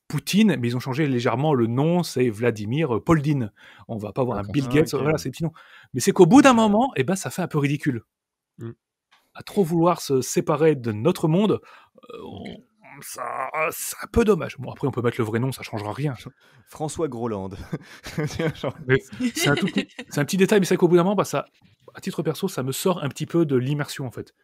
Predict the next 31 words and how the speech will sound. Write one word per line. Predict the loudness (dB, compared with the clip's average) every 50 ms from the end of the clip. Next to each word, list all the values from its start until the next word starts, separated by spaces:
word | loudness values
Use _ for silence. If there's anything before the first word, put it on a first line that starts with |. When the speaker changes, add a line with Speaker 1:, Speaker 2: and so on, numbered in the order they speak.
| _ -10
Speaker 2:
Ouais, | -6 -2
Speaker 1:
Alors | -2 0 2
que | 0
Speaker 2:
je | 0
Speaker 1:
tout | 2 2
Speaker 2:
vois. | 2
Speaker 1:
le | 4
jeu | 4 4
est | 4 4
à | -2
fond | -2 -2 -2 -2
sur | -2 -6 -8 -8 -8 _ _ _ _ _ _ _ _ _ _ _ _ _ _ -12
la... | -10 -10 -10 -10 -12 -12 -12 -12 -10
les | -8 -8 -6
mythes | -2 -2 -2 -2 -4 -14 -12
et | -10
les | -8 -6 -2
légendes, | -2 -2 0 0 -2 -4 -4 -6
voilà, | -6 -4 -4 -4
Speaker 3:
Mhm. | -4
Speaker 1:
l'histoire | -4 -4 0 2 2 2 2 0 _ _ -20 _ _ _ _ _ _ _ _ _ _ -12
existante, | -12 -10 -10 -6 0 0 0 0 0
et | -4
puis | -2 4 4
là, | 4 6
on | 4 2
a | 2
des, | 2 2 0 0
des | -2 -4 -4
noms | -4 -6 -6
qui | -8 -12 -20 -20